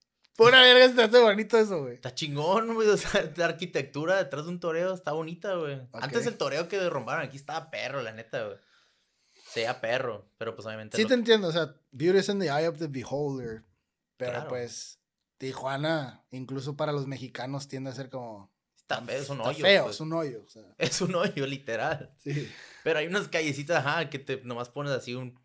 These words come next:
Speaker 2: un, un cuadro así chico, güey, y lo haces más chico y es como que,
Speaker 1: Hay
Speaker 2: eh,
Speaker 1: belleza, ajá, sí te
Speaker 2: claro,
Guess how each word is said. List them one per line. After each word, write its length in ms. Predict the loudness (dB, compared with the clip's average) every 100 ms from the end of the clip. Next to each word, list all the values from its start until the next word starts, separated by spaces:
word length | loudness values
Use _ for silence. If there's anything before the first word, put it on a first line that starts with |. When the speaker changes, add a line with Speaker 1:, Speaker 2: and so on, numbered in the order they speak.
| _
Speaker 2:
un, 420 | -14 -14 -16 -18
un 160 | -16 -10
cuadro 380 | -4 -2 -2 -2
así 180 | -6 -12
chico, 360 | -16 -14 -8 -8
güey, 180 | -6
y 20 | -8
lo 180 | -8
haces 200 | -8 -10
más 140 | -14 -14
chico 300 | -14 -12 -12
y 40 |
es 80 | -10
como 160 | -12 -14
que, 160 | -12
Speaker 1:
Hay 120 | -8 -6
Speaker 2:
eh, 40 |
Speaker 1:
belleza, 480 | -4 -4 -6 -10 -16
ajá, 220 | -14 -12 -12
sí 120 | -14
te 120 | -12
Speaker 2:
claro, 180 | -8